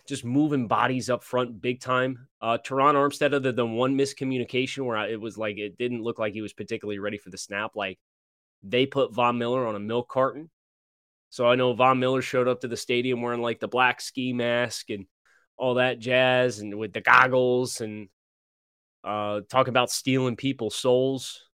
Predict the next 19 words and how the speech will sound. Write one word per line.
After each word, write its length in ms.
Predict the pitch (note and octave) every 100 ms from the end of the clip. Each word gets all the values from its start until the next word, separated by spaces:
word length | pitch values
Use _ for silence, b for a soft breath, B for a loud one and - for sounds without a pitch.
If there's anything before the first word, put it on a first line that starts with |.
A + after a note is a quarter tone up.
| _
Well, 100 | G#2+
he 80 | A#2+
stole 460 | - B2+ B2 A2+ F2+ -
a, 60 | G#2+
a 80 | G2+
game 300 | F#2 G#2+ G#2
check 300 | - F#2 -
from 160 | G2
the 80 | F#2
Bills 360 | F2 F#2+ F#2 F2+
on 140 | F2
Sunday 380 | - F2+ F#2 F#2+
'cause 180 | - F#2
he 120 | G2+
was 180 | F#2+ -
nowhere 300 | G2 F#2 F2+
to 80 | F2
be 120 | F2
found. 320 | - F2